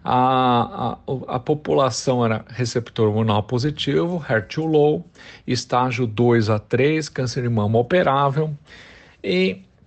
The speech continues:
a, as pacientes eram randomizadas. O braço A era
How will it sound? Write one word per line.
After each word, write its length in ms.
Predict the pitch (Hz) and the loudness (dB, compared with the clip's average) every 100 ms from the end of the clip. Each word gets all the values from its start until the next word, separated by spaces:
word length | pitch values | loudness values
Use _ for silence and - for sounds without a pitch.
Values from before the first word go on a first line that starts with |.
| _ _ _ _ _ _ - | _ _ _ _ _ _ -8
a, 440 | 147 151 147 - 135 | 0 2 2 0 -2
as 140 | 123 | -2
pacientes 480 | - 147 - 151 139 | -2 0 0 0 0
eram 180 | 156 151 | -2 0
randomizadas. 880 | 160 151 151 147 127 113 107 107 110 | 0 2 0 0 0 0 0 0 0
O 80 | |
braço 600 | 120 147 165 151 185 135 | 0 2 2 0 -2 2
A 280 | 120 117 95 - _ - - - | 2 2 0 -10 _ -20 -20 -10
era 320 | - 117 123 | -2 2 2